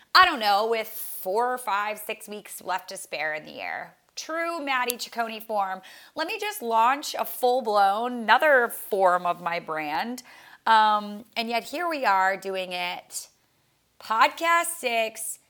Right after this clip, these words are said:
the last one of the decade. Holy crap. Can we even just go over all the things that happened this year? Like, is that even possible?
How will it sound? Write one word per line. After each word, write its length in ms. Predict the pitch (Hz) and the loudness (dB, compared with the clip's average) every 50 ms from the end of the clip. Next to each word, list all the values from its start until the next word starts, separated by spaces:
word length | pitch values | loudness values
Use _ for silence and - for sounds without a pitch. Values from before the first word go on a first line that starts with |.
| _ _ _ - | _ _ _ -6
the 160 | 254 302 330 | -2 -2 0
last 560 | 330 311 294 277 262 247 240 233 - - - | 2 4 6 6 8 6 6 4 0 -4 -8
one 540 | 214 208 202 185 180 180 180 180 190 208 - _ _ | -4 -2 0 0 0 -2 -4 -8 -10 -16 -18 _ _
of 300 | 160 170 175 175 175 170 | 2 2 2 2 -2 -10
the 80 | 202 196 | -10 -10
decade. 800 | 165 180 185 160 139 - _ - 120 110 92 85 85 - - _ _ _ _ _ _ _ _ _ _ - _ _ _ _ _ _ | -4 -4 -4 -4 -4 -10 _ -10 -8 -8 -8 -8 -10 -12 -14 _ _ _ _ _ _ _ _ _ _ -20 _ _ _ _ _ _
Holy 880 | - - - 277 277 294 311 320 320 320 330 320 330 339 330 330 320 - - | -20 -4 2 4 4 4 4 0 -4 -4 -4 -4 -2 -2 -2 -4 -6 -8 -10
crap. 540 | - - - 202 165 147 131 123 - - - - _ _ _ _ _ _ _ _ _ _ _ _ _ _ _ _ _ | -10 -8 -4 -2 -2 -2 -2 -4 -8 -14 -20 -20 _ _ _ _ _ _ _ _ _ _ _ _ _ _ _ _ _
Can 200 | - - 294 269 | -8 -6 -4 -4
we 80 | 269 294 | -2 -2
even 240 | 330 392 427 508 508 466 | -4 -4 -6 -8 -10 -10
just 180 | 508 453 - _ | -10 -10 -8 _
go 260 | 247 214 165 147 185 | -4 -2 0 0 0
over 220 | 190 185 185 196 | 0 0 0 0
all 240 | - 104 175 175 185 | 0 -2 -2 -2 -2
the 80 | 190 202 | -4 -6
things 300 | 196 - 196 196 196 190 | -8 -10 -12 -12 -10 -8
that 180 | 202 165 - | -8 -8 -8
happened 380 | - - 202 196 - 190 190 202 | -6 -8 -8 -8 -8 -10 -12 -10
this 180 | 220 226 - - | -16 -16 -14 -10
year? 240 | 233 220 226 226 | -8 -6 -6 -4
Like, 240 | 220 202 196 196 - | -4 -6 -6 -6 -8
is 100 | 214 202 | -10 -6
that 180 | 202 208 208 214 | -4 -4 -4 -4
even 280 | 247 262 302 330 339 | -6 -8 -10 -10 -10
possible? 840 | 277 - - 196 180 175 185 - - 226 214 254 254 285 285 285 277 | -14 -12 -8 -8 -8 -8 -8 -14 -16 -12 -10 -8 -6 -6 -8 -10 -14